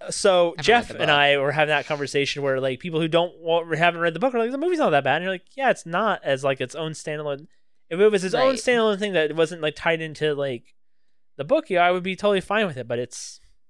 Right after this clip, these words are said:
Speaker 1: like,
Speaker 2: That makes sense.
Speaker 1: yeah. And it's, like, Steven Spielberg, where I feel like he's really, like,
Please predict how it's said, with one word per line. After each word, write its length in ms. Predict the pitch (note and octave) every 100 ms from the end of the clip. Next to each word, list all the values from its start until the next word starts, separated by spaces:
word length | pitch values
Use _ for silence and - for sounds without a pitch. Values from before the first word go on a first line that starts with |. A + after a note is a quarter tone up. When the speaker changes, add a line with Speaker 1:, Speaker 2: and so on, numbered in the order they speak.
| _
Speaker 1:
like, 300 | B2+ A2 _ _ _ _
Speaker 2:
That 80 | B3
makes 160 | B3+ -
sense. 320 | B2 C3+ - _
Speaker 1:
yeah. 220 | A#2 G#2+ - _ _ _ _ _ _ -
And 140 | C#4+
it's, 180 | C4 -
like, 180 | E3+ -
Steven 420 | - - F3+ E3+
Spielberg, 460 | - D#3 D3+ D3+ C#3+
where 140 | C3+
I 100 | F#3+
feel 240 | - D4
like 100 | C#4+ -
he's 260 | E3 C#3+
really, 300 | C3+ C3+ C3+
like, 360 | B2 A2+ F2+